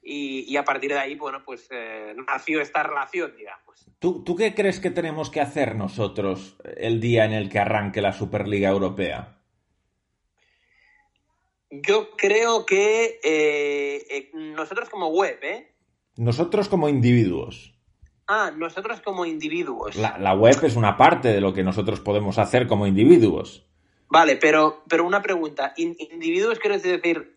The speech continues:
Speaker 1: o sea, porque claro, profesionalmente, ¿vale? Nosotros, eh, aunque no estemos de acuerdo con la Superliga, nos pueden decir, "Oye, mira,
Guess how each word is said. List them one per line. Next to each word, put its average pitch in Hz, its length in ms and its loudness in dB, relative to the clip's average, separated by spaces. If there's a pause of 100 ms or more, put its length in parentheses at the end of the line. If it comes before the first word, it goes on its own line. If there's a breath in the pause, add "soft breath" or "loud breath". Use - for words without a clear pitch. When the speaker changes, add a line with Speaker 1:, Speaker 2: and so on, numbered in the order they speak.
(340 loud breath)
Speaker 1:
o - 20 -20
sea, 160 500 2 (160)
porque 160 160 0
claro, 190 240 4
profesionalmente, 185 1160 -2
¿vale? 160 320 2 (380)
Nosotros, 156 840 -4
eh, 123 720 -4
aunque 131 320 2
no 156 200 4
estemos 151 360 0
de 147 80 2
acuerdo 156 340 4
con 139 140 2
la 131 100 2
Superliga, 175 840 0
nos 139 420 -6
pueden 143 240 0
decir, 135 280 -2
"Oye, 156 160 2
mira, 156 480 0